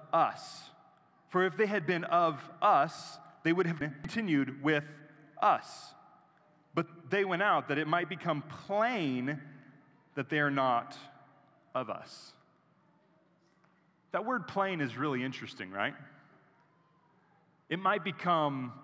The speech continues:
evident, clear. It might become observable. It might become clear.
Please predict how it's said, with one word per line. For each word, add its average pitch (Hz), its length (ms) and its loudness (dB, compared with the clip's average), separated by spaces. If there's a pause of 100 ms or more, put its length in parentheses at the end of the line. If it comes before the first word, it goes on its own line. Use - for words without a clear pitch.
(160)
evident, 117 420 -6 (600)
clear. - 280 -6 (460)
It 165 80 -4
might 185 260 0
become 139 720 -4 (160)
observable. 107 680 -6 (920)
It 175 120 -6
might 196 240 -2
become 127 640 -4 (840)
clear. - 280 -6